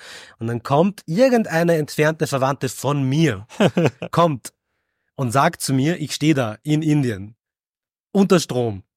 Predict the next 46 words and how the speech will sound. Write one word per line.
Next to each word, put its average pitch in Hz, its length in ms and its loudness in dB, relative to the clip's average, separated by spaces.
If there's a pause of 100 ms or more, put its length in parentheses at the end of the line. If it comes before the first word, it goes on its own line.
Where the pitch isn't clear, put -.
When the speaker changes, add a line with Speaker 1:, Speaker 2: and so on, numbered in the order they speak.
(200)
Speaker 1:
weil 139 460 0 (160)
wir 143 240 2
haben 143 80 4
halt 139 140 0
viel 156 180 2
organisiert, 131 400 0
ich 117 100 -4
und 123 80 0
meine 117 180 -4
Cousins. 98 380 -12 (380)
Und 120 120 -8
dann 123 140 -6
kommt 202 320 0
diese 160 320 -2 (680)
entfernte 170 500 0
Bekannte, 156 400 -4 (200)
Verwandte, 147 480 4
glaub 113 240 -2
ich, 104 120 -8
Cousine, 143 340 0
irgendein 143 420 0
Grad, 120 320 -2 (360)
nie 160 240 4
gesehen 143 260 4
davor, 123 400 -4 (280)
mit 170 340 2
scheinbar 160 440 4
ihrer 139 200 4
Mama, 147 300 2
irgendeiner 143 320 0
älteren 127 280 -4
Dame 127 240 0
hinter 143 220 -4
ihr 143 180 -6 (380)
und 120 200 -8
kommt 151 300 0
zu 135 140 0
mir 127 200 4
und 139 80 2
sagt 120 240 -4
so, 127 200 0 (340)
"Wann 120 220 2
wird 143 140 0
das 123 100 -4
Buffet 127 300 0
eröffnet?" 101 500 -6